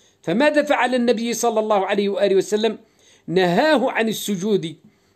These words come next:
لغير الله. قال: "لو كنت آمرا أحدا أن يسجد لأحد لأمرت المرأة أن تسجد لزوجها لعظم حقه عليها."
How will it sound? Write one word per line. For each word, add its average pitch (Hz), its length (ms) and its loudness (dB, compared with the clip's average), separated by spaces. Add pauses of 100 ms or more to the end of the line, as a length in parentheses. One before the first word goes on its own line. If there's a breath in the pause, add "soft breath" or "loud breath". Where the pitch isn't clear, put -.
(120 soft breath)
لغير 175 380 2
الله. 160 380 0 (560)
قال: 180 180 0
"لو 208 180 2
كنت 254 260 -2
آمرا 262 640 2
أحدا 226 520 0
أن 214 120 0
يسجد 214 360 -4
لأحد 254 640 0 (460 soft breath)
لأمرت 220 680 0
المرأة 226 600 2
أن 214 320 0
تسجد 208 480 -2
لزوجها 190 760 0
لعظم 196 500 -2
حقه 185 420 -2
عليها." 226 580 0